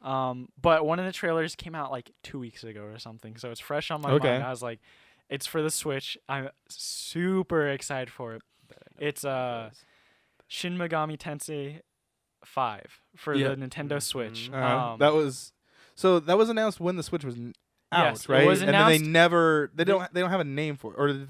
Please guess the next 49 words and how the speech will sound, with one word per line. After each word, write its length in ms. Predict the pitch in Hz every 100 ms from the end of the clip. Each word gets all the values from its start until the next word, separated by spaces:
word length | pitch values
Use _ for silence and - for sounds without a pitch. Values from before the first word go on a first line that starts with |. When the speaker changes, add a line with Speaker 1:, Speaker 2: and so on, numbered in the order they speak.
| 139
Speaker 2:
is 100 | 139
that 140 | 139 135
the 60 |
Speaker 1:
Eh, 20 |
Speaker 2:
official 120 | 202 151
Speaker 1:
that's 180 | 170 123
Speaker 2:
name? 80 |
Speaker 1:
just 200 | 165 -
the 160 | 156 147
Speaker 2:
Okay. 220 | 135 123 107
Speaker 1:
whole 340 | 147 165 151
Speaker 3:
Yeah. 40 |
Speaker 1:
name. 340 | 151 143 143 165
I, 200 | 185 165 180 170 _ _ _ 151
yeah, 280 | 170 156 185
they 320 | 214 156 165 160
aren't 200 | 143 143
gonna 140 | 139
call 140 | 127 131
it 60 | 131
anything 300 | 131 127 123
else 220 | 120 -
'cause 260 | 156 127 131
that's 200 | 147 170
Speaker 2:
Really? 120 | 160
Speaker 1:
how 100 | 156
it 80 | 151
is 100 | 127
Speaker 2:
Okay. 60 |
Speaker 1:
for 60 | 143
the 60 | 143
main 220 | 135 127
series. 420 | - 113 110 113
Speaker 2:
Okay. 220 | 170 147 147
Speaker 1:
Is 160 | 127
it's 180 | 160 117
Speaker 2:
All 60 | 147
right. 40 |
Speaker 1:
always 220 | 139 127
just 200 | 131 123 127
S 160 | 117
M 120 | 117
T 420 | - 117 110 110 -
and 140 | 120
then 140 | 110 110
whatever 280 | 107 107 104
number. 360 | 98 98 - _ 180
Speaker 2:
Okay. 180 | 185 147
Speaker 1:
Um, 460 | 139 131 123 113